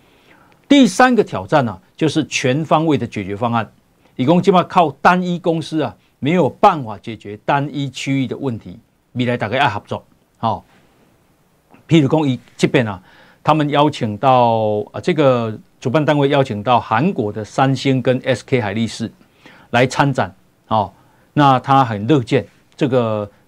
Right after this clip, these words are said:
啊，未来，啊，台湾也必须要跟韩国合作，啊。好，那，啊，全世界的竞争是如此之激烈，哦。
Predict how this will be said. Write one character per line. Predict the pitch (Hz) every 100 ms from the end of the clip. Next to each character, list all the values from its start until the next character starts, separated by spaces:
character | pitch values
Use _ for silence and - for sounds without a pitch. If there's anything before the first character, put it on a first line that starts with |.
| _
啊， | 107 101 98 -
未 | 175 120
来， | 98 101 _ _ _ _ _ _ _
啊， | - -
台 | - 127
湾 | 139
也 | 127
必 | 104 147
须 | -
要 | 135 113
跟 | 120 120
韩 | - 107 151
国 | 113 90
合 | - 95
作， | 92 110 -
啊。 | 110 104 - _ _ - - - - _ _ _ _ _ - _
好， | - 110 - - - - - -
那， | 240 226 190 - - _ _
啊， | 123 123 123 _
全 | - 156
世 | 180 233
界 | 214
的 | 180
竞 | - - 226 160
争 | 147 143
是 | 135 127
如 | 104 117 135 202
此 | - - 101 90
之 | - 135 131 120
激 | - 135 135 127
烈， | 131 101 _ _ _ _ _ -
哦。 | 110 92